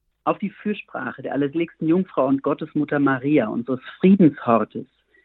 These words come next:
des heiligen Josef und aller Engel und Heiligen, besonders auch des heiligen Niklaus von der Flüe, segne und behüte euch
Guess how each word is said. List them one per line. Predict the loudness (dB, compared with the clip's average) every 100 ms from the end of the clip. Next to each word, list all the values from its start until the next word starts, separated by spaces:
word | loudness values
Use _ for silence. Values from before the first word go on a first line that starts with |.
| _
des | -10
heiligen | 0 2 4 4 6
Josef | 6 6 4 0 0 _ _ _ _
und | -14 -4
aller | -2 0 2
Engel | 2 2 0
und | -2 -8
Heiligen, | -6 -4 -2 -6
besonders | -4 -4 -4 -4
auch | -8
des | -10 -8
heiligen | -2 0 4
Niklaus | 2 2 -2 -2
von | 0
der | 0
Flüe, | -2 4 6 6 0 _ _ _ _ 2
segne | 4 4 2
und | -4
behüte | -4 -4 -4 -2 -2
euch | 2 2 0